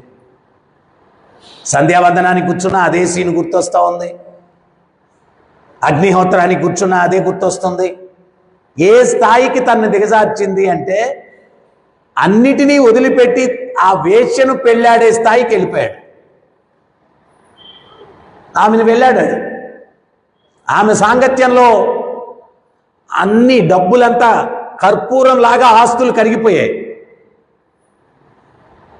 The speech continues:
అప్పుడప్పుడు నా దగ్గర కూడా వచ్చి చెప్తుంటారు, ఎవరినో కొ-, కొన్ని పేరు చెప్పి,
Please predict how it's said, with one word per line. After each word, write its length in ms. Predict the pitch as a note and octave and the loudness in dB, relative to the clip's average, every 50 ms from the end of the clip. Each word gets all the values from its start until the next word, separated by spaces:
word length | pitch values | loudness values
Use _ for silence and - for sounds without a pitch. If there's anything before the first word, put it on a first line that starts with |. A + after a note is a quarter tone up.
| - - - - - _ _ - _ - | -20 -20 -20 -20 -20 _ _ -10 _ -2
అప్పుడప్పుడు 460 | C#3+ D#3 - G3+ G#3 G#3 G#3 A3 A3+ | -2 0 0 0 0 0 2 2 2
నా 180 | G#3+ G3 F#3 F#3+ | 2 2 0 0
దగ్గర 260 | F#3+ F#3 G#3+ G#3+ - | 0 0 0 0 0
కూడా 220 | G3+ G3+ F#3+ F#3 | 0 0 2 2
వచ్చి 240 | E3 - - G3 F#3+ | 0 0 -2 -2 -4
చెప్తుంటారు, 580 | E3 D#3+ E3+ D#3 - - F#3 F3 D3 D#3 C#3+ C3+ | -4 -2 -4 -6 -6 -6 -8 -6 -6 -4 -4 -2
ఎవరినో 240 | C3+ C#3 C#3+ D3 | -2 -4 -4 -6
కొ-, 420 | C#3+ - C#3 C3+ C3+ B2+ B2 A#2 - | -6 -4 -4 -2 0 0 -2 -2 -4
కొన్ని 400 | B2+ B2+ B2+ B2+ A#2+ G2+ - - - - _ _ D3 | -6 -6 -6 -8 -8 -10 -12 -18 -20 -20 _ _ 0
పేరు 160 | C#3+ D3+ D3+ | 0 0 0
చెప్పి, 640 | C#3 C3+ C3 - - D3+ D3+ C3 - - - - | -2 -2 -4 -4 -2 -2 -2 -2 -2 -8 -14 -20